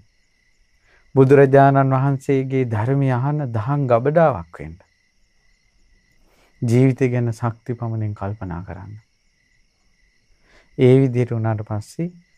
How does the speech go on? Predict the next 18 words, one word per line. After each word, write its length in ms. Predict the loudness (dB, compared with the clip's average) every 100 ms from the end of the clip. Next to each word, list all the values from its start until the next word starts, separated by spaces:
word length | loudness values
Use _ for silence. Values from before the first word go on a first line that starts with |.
| _ -2
එතකොට 300 | 4 4 4 0 2
දිට්ඨ 240 | 0 2
ධම්ම 240 | 2 2 4
වේදනේ, 280 | 2 0 2
ආ, 180 | 0
කරදර 460 | 0 2 4 4 2
එන්න 200 | 0 0
පටන් 260 | -2 -4 -12
ගන්නවා. 320 | -14 -18 -20 _ _ _ _ _ _ _ _ _ _
ඊට 60 | 0
පස්සේ 180 | 0 2
කරදරෙයි, 800 | 2 2 0 -2 -4 -4 -6 -8 -12 _ -2
නින්දායි, 920 | 2 2 2 2 2 0 -4 -6 -4
අපහාසෙයි, 880 | -4 -2 -2 0 -2 -4 -10 -10 -10 -14 -18 _ _ _ _ _ _ _ 0
නොකරපු 540 | 0 4 4 4 4
වැරදි 360 | 4 2 -2 -4
වලට 280 | -4 -6 -6
ප්‍රශ්නේ, 420 | -6 -6 -10